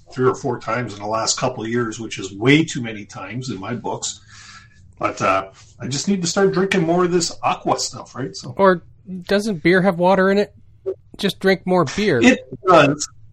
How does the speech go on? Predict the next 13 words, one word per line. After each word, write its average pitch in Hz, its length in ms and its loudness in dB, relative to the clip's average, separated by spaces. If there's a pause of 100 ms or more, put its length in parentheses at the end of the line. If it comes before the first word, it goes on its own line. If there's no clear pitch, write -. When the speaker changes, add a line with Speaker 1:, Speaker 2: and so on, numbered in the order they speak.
(200)
Speaker 1:
but 151 380 2
it, 131 340 0
you 120 160 0
pee - 240 0
it 175 160 8
out - 220 2
too 117 80 -10
fast, 101 380 -2 (100)
right? 147 260 0
So, - 140 4
yeah, 156 680 4 (260)
yeah, 240 160 2 (2000)
yeah. 98 220 -4